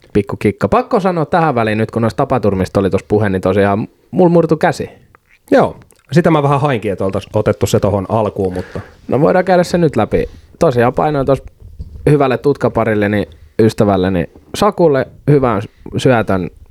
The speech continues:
Speaker 1: tota niin, oikeaan laitaan ja päätin itse sit kiepauttaa sieltä maalin takaa reboundille ja suojasin kasvoni siinä sitten, nostin kädet, kädet naamaa eteen ja, ja, ja kaveri painoi sit semmoisen aika tulisen ranteen tohon kyynärvarre-,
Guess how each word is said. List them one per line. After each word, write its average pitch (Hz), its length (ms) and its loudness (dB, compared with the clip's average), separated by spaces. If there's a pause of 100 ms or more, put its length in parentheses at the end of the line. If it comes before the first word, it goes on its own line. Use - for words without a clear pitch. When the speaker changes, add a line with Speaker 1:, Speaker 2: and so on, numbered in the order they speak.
(180)
Speaker 1:
tota 92 240 0
niin, 98 140 2
oikeaan 110 280 2 (140)
laitaan 92 420 0
ja 76 80 -2
päätin 110 320 -2
itse 107 200 0
sit - 220 -6
kiepauttaa 107 500 -2
sieltä 101 240 -2
maalin 98 260 0
takaa 90 280 -2
reboundille 95 800 0
ja - 160 -8 (1300)
suojasin 262 460 0
kasvoni 208 520 0
siinä 160 300 0
sitten, 143 300 0
nostin 131 300 0
kädet, 135 460 -4 (180)
kädet 156 320 0
naamaa 110 400 2
eteen 92 340 2
ja, 95 80 0 (160)
ja, 101 160 2
ja 98 220 2
kaveri 110 280 -2 (160)
painoi 117 300 0
sit 117 180 -8
semmoisen 123 340 0
aika 113 260 -2
tulisen 120 440 2
ranteen 113 500 -2
tohon 101 240 0 (580)
kyynärvarre-, 92 580 0